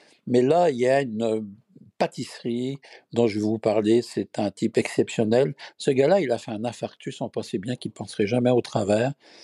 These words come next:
Euh, c'est, c'est, il s'appelle Christian Faure, la pâtisserie s'appelle Euphoria, et il est situé à Laval, près du carrefour Laval.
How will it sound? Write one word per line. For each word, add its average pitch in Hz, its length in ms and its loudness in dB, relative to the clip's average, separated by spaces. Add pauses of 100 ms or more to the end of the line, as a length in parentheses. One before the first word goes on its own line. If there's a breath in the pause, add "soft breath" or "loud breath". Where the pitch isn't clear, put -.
(380 loud breath)
Euh, 55 560 2 (640)
c'est, - 300 -8
c'est, 170 260 -2
il 160 80 0
s'appelle 185 300 0
Christian 147 460 0
Faure, 143 540 2
la 135 120 -2
pâtisserie 175 400 -4
s'appelle 139 340 -4
Euphoria, 143 760 2 (420)
et 196 140 2
il 170 180 -2
est 151 80 -2
situé 185 680 2
à 123 340 4
Laval, 117 480 2
près 135 220 -6
du 117 100 -10
carrefour - 320 -6
Laval. 107 360 -4